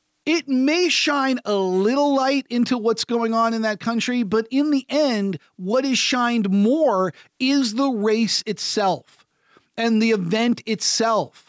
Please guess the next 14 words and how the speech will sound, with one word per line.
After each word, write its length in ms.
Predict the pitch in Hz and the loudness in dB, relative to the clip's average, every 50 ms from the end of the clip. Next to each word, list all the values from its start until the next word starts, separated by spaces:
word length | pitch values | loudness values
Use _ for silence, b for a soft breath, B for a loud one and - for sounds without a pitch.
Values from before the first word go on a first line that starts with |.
| _ _ _ _ _ _ _ _ _ - | _ _ _ _ _ _ _ _ _ -4
There's 200 | 220 254 226 220 | -2 -2 0 0
no 180 | 302 330 381 | 0 0 0
grandiose 1120 | 381 262 - 214 208 214 233 240 254 254 254 254 247 240 233 226 226 226 226 214 - - - | -2 -2 -4 -4 -2 0 0 0 0 0 0 2 2 2 2 2 2 2 2 2 0 -2 -4
national 880 | 180 190 190 202 208 214 220 226 208 - - - 226 226 220 214 208 202 | -2 -2 0 0 0 0 -2 -2 -2 -2 -2 0 0 0 2 0 0 -2
worldwide 880 | 185 175 196 208 214 220 220 220 202 196 196 202 202 202 202 196 180 | -2 0 2 4 4 4 4 2 2 2 2 2 2 2 0 -2 -2
conversation 920 | - - 208 202 202 190 185 190 - - 220 226 240 214 - 202 165 151 139 B B B B B | -2 -2 -2 -2 0 0 0 0 0 0 0 0 0 0 0 -2 -2 -4 -6 B B B B B
that 160 | B 202 214 214 | B -2 -2 -2
occurs 560 | 208 - - - 247 254 240 208 190 170 185 | -2 -4 -2 -2 0 2 4 2 2 2 0
about 260 | 180 180 190 196 170 | 0 0 -2 -2 -2
human 300 | - 226 233 233 233 214 | -2 0 0 0 0 0
rights 300 | 202 220 220 214 - - | 0 0 0 0 -2 -2
in 120 | 208 196 | -4 -2
Saudi 340 | 180 - 214 208 202 196 190 | -2 0 0 0 0 0 0
Arabia 560 | 185 185 226 262 285 277 226 196 170 156 147 | 2 2 2 2 0 0 0 0 0 -2 -4